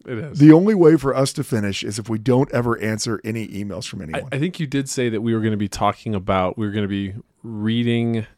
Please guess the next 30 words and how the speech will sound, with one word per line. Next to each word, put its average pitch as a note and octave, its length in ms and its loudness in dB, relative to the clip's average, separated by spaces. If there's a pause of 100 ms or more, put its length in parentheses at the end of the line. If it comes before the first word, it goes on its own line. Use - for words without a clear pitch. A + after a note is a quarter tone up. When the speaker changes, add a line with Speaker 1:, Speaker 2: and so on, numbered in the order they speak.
Speaker 1:
some - 340 -4
of G#2 320 -6
the G#2 500 -6
Speaker 2:
The B2 100 4
accounts A#2+ 340 -2
of B2+ 60 -8
the B2+ 80 0
witnesses? C3 500 -4
Speaker 1:
Yes. F2+ 220 -6
Speaker 2:
Yeah, - 60 -14
we A#2+ 120 -4
got F#2+ 140 -2
no G2 100 -8
chance C#3 280 -18
of - 80 -20
that. C#3+ 200 -20
Speaker 1:
Yeah, G2+ 200 -10 (100)
of - 80 -20
course. G2 180 -8
Speaker 2:
Yeah. G2+ 60 0
Speaker 1:
Well, G#2 100 0
we're, G#2+ 240 -2
we're G#2 240 -8
well G#2 300 -2
out F2+ 120 -4
of F2 80 -14
time. - 220 -16
Speaker 2:
Yeah, C#3 220 8
I G#2+ 120 0
mean, C3+ 480 0